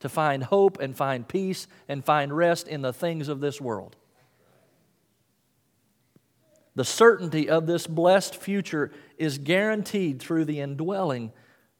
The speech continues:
of the Holy Spirit, Romans eight twenty-three through twenty-five. Hope is Christ in us, Colossians one twenty-seven. And the resurrection of Christ, Acts chapter two,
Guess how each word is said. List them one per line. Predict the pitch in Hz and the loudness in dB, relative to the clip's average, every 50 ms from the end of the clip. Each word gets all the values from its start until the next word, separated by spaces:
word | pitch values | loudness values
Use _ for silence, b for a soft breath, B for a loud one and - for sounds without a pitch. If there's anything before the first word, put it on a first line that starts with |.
| _ _ - | _ _ -6
of | 135 127 | -4 -2
the | 139 131 | -2 0
Holy | 147 160 156 156 151 | 2 2 2 2 0
Spirit, | 147 - - - 160 147 123 113 - 127 | -2 -6 -6 -2 0 0 0 0 -2 -4
Romans | 139 135 131 131 127 123 120 | -6 -6 -4 -6 -8 -6 -4
eight | 127 127 127 - - | -4 -4 -4 -6 -8
twenty-three | - 139 127 123 117 - - 123 127 | -14 -12 -10 -10 -10 -8 -8 -8 -8
through | 120 127 131 123 | -6 -8 -10 -10
twenty-five. | - - 135 127 123 117 - 123 120 117 110 107 107 - b b b b b b b | -8 -8 -8 -8 -8 -6 -2 0 2 2 2 0 -4 -8 b b b b b b b
Hope | 190 208 208 208 - | 6 6 6 6 4
is | 165 151 135 - - | -2 -2 -2 -4 -10
Christ | - - - 190 196 202 202 214 208 - - - - - | -12 -2 2 4 4 4 4 2 -2 -6 -10 -16 -12 -8
in | 175 185 190 185 185 185 185 b b b b b b - | -6 -4 -2 -2 -4 -6 -8 b b b b b b 0
us, | 202 196 170 127 110 - - - | 4 4 4 4 2 -2 -12 -12
Colossians | - - 156 143 147 147 156 147 - - 147 143 135 | -10 -4 0 2 4 4 2 0 -4 -12 -12 -10 -8
one | 143 151 160 156 156 147 | -6 -4 -4 -4 -6 -6
twenty-seven. | 160 160 156 160 156 147 - 165 147 143 127 120 110 b b b b b b b b b b b | -6 -6 -6 -6 -6 -6 -2 0 0 0 0 -2 -8 b b b b b b b b b b b
And | 131 139 | -4 -2
the | 139 | 4
resurrection | 156 180 196 175 190 190 202 220 220 - - - 208 180 | 6 6 6 6 6 6 6 6 6 2 -4 -4 -2 -2
of | 165 147 139 | -2 -4 0
Christ, | - 180 165 156 147 135 127 - - | 2 4 6 6 6 4 2 0 2
Acts | 139 156 165 160 - | 2 2 2 0 -4
chapter | - - 180 170 165 - 160 151 | -4 0 0 0 0 0 -6 -4
two, | - 180 180 170 156 139 | 0 4 4 4 4 2